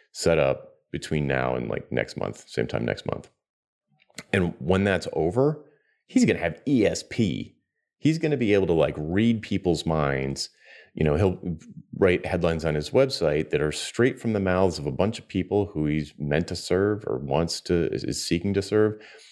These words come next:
And they're gonna read his site and they're gonna be like, "Oh, totally, yes." They'll laugh. They'll be like, "Oh, this guy's got my ticket. He knows exactly this." You know, it builds a lot of trust. They feel like,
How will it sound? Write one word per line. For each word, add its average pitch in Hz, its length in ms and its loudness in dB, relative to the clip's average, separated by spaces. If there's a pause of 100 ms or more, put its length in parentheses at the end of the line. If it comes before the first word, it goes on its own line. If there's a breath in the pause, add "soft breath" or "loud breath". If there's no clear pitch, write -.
(240 loud breath)
And 85 320 2
they're 120 160 2
gonna 151 160 0
read 127 200 2
his 117 140 0
site 170 180 4
and - 80 2
they're 113 60 2
gonna 110 100 0
be 120 60 0
like, 123 240 -2
"Oh, 175 260 -2 (760 loud breath)
totally, 220 600 4
yes." 117 500 2
They'll 76 220 0
laugh. 113 400 4
They'll 87 100 -2
be 73 120 0
like, 73 280 0
"Oh, 98 180 6
this 76 200 -4
guy's 78 280 2
got 80 200 0
my 73 120 -6
ticket. 113 300 0
He 90 60 2
knows 73 200 -2
exactly 78 680 -2 (260 soft breath)
this." - 280 -2
You 92 80 0
know, 73 140 2
it 80 140 0
builds 120 200 2
a 85 60 -4
lot 69 180 -2
of - 80 -16
trust. - 380 0
They 71 120 -2
feel 73 240 -2
like, 65 440 -4